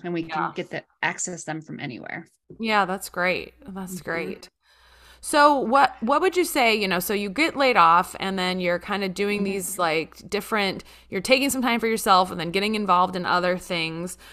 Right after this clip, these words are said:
Speaker 2: So then what are, what are these, like, kind of moments you've had along the way where you're, you're, you know, really becoming more self-aware, m-, having these aha moments where you're like,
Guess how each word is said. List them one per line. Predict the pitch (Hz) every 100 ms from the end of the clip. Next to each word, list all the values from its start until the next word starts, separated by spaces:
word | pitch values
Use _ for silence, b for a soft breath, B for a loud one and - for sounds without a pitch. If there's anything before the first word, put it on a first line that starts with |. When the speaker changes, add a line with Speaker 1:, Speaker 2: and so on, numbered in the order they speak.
| B -
Speaker 2:
So | -
then | 233 247 233
what | 247
are, | 311 294 -
what | 214 277
are | 311
these, | 262 247
like, | 233 202 - - - -
kind | 226
of | 202
moments | 190 185 190 185 185
you've | 180
had | 170 170 175
along | 165 156 160 165
the |
way | 156 160 147
where | 151 151
you're, | 160 160 156 156 -
you're, | 170 160 151 - _
you | - 180
know, | 151 170 -
really | 185 185 240 240
becoming | 214 196 208 190
more | 175
self-aware, | 175 175 160 170 160 156
m-, | 160 165 - -
having | - 190 202
these | 185 170 -
aha | 185 190 190 180
moments | 175 170 165 -
where | 156
you're |
like, | 151